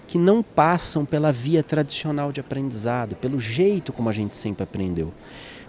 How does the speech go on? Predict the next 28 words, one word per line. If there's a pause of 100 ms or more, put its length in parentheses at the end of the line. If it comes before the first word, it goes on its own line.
Quando
a
gente
começa
a (240)
criar
familiaridade (320)
com
esse
campo, (580)
através
de
várias
ferramentas,
que
foram
as
que
eu
mostrei
na
palestra, (540)
nós
podemos
acessar
conscientemente
esse
campo,